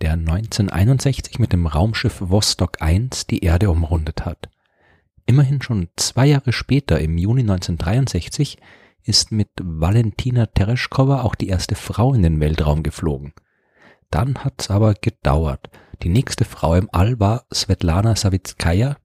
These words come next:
die neunzehnhundertzweiundachtzig zur Raumstation Salyut sieben geflogen ist.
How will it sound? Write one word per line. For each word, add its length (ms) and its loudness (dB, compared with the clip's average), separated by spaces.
die 80 -2
neunzehnhundertzweiundachtzig 1040 -2
zur 240 0
Raumstation 640 0
Salyut 380 -2
sieben 320 2
geflogen 420 -2
ist. 340 -8